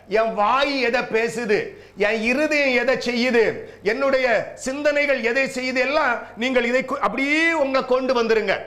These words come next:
அப்போ, அஹ், என் வாய், ஒருவேளை நீ வாய் வ-, நிறைய பேசி தேவனுக்கு மகிமை உண்டாகாத காரியங்களை பேசினா, நீங்க என்ன செய்றீங்க? உங்களுக்கு விரோதமாக நீங்க என்ன செய்றீங்க?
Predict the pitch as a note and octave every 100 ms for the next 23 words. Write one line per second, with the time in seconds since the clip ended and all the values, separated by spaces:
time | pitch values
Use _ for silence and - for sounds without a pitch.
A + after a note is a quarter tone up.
0 | - - E3+ F3 A#3 - - - - F3
1 | E3+ E3 A3 G#3+ A3 A#3+ A#3 D3+ G3+ A3
2 | A3 F3 - G3 G3 G3+ A#3+ A3+ G#3+ G#3+
3 | G#3 B3+ C#4+ D4+ - - A3+ C#4+ - B3
4 | C3+ - - - D3 G#3+ C#4+ D4 C#4+ C#4+
5 | - B3+ G#3+ A#3+ D4+ D4+ C#4 C4 C#4+ C4
6 | C#4 C4 A#3+ A3 B3 A#3+ - G3+ G#3+ G3
7 | F3 D3 C4+ D#4 - - - - A3+ A#3+
8 | A#3 C#4+ C#4+ C#4 G#3+ - - - F3 A#3+
9 | B3+ C4+ C4 B3 B3 B3 B3 B3 A#3 B3
10 | A#3 A#3+ A#3+ A#3+ B3 A#3+